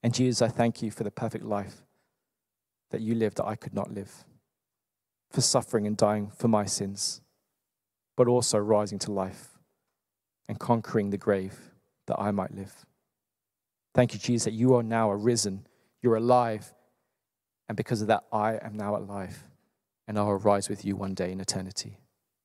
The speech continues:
Thank you, God, for the encouragement of the angels cheering us on, giving, giving us the joy of telling others about you, about Jesus as Savior. Would you be with me right now?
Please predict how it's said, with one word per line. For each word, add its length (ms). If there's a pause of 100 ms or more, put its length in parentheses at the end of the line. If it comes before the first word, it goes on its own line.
(1400)
Thank 220
you, 60
God, 160
for 100
the 80
encouragement 460
of 60
the 120
angels 560 (260)
cheering 460
us 140
on, 300 (1300)
giving, 480 (180)
giving 240
us 80
the 120
joy 560 (1700)
of 100
telling 280
others 240
about 300
you, 340 (720)
about 220
Jesus 360
as 100
Savior. 440 (640)
Would 140
you 60
be 220
with 180
me 140
right 220
now? 280